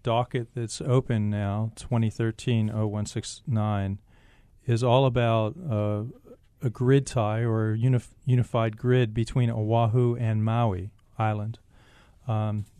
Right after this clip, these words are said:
there isn't any connection to Lanai, uh, contemplated by that. And so I think some of the analyses that have, uh, the caller may have been referring to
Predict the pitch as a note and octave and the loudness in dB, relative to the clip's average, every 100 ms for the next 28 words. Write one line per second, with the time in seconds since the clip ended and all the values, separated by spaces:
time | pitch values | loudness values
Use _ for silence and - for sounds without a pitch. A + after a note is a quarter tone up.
0 | - A#2+ A#2+ B2+ C3 A#2+ B2 A#2+ A2 - | -2 0 2 2 2 0 0 0 0 0
1 | A#2+ B2+ - G#2 G2+ - - G#2+ G#2 G2 | 0 0 -2 -2 -4 -6 -4 -2 -2 -4
2 | G2 G2 G2 F#2+ G2 - _ _ _ _ | -4 -4 -4 -6 -10 -14 _ _ _ _
3 | - G#2 - A#2+ A#2+ A#2 A2 G2+ G2+ G2 | -8 -6 0 0 0 -4 -4 -4 -4 -4
4 | G2 G2 G2 - - _ _ - A#2 A2 | -4 -2 -4 -6 -16 _ _ -4 -2 0
5 | C3+ B2 A#2 - - _ _ B2+ C#3+ C#3+ | 2 2 2 -4 -16 _ _ 2 4 4
6 | D3+ C3+ B2 A2+ A#2 A#2 - A#2 G#2 A2+ | 4 4 4 2 2 0 0 -2 0 0
7 | G#2+ G#2 A2+ D#3+ F3+ A#2 G#2+ G2+ G2+ G#2 | 0 -2 -6 -16 -8 -4 -2 -2 -4 -8
8 | - - - - G3 A2 G#2 B2 A#2 A2 | -12 -20 -20 -12 -6 -4 0 0 0 -2
9 | G#2+ A2 G#2+ G#2+ C3 C3 - A#2 G#2+ G#2 | -4 -4 -4 -2 2 2 2 0 0 -4